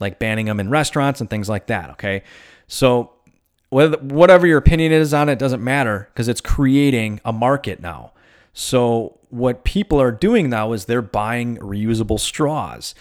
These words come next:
And as more and more cities and or maybe even states or whatever start to ban these plastic straws or, or stop restaurants from, uh, offering them,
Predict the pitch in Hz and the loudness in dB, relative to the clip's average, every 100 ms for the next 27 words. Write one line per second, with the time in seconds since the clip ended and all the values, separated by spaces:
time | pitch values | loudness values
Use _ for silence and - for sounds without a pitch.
0 | - - 123 117 123 131 156 151 139 120 | -20 -8 -6 -4 -2 2 4 4 2 0
1 | - 139 143 147 131 110 104 101 107 117 | 0 2 4 2 0 -4 -4 -6 -6 -6
2 | 117 - 143 143 143 - 117 117 151 123 | -6 -6 -2 0 0 -4 -4 -2 -2 -2
3 | 117 - - - 117 110 107 - 156 180 | -4 -6 -20 -10 -8 -6 -8 -4 0 2
4 | 202 143 117 107 - - _ _ - 135 | 2 2 0 -2 -6 -12 _ _ -2 0
5 | 127 - - - 117 113 113 107 - 107 | 0 -2 -6 -4 0 0 0 -4 -8 -8
6 | 95 - 107 107 98 - 123 - 117 - | -8 -8 -8 -6 -6 -4 -4 -2 -6 -4
7 | 113 107 - 98 95 - - 95 95 143 | -4 -6 -6 -6 -8 -10 -6 -4 -2 -2
8 | 165 110 98 95 | -2 -4 -4 -8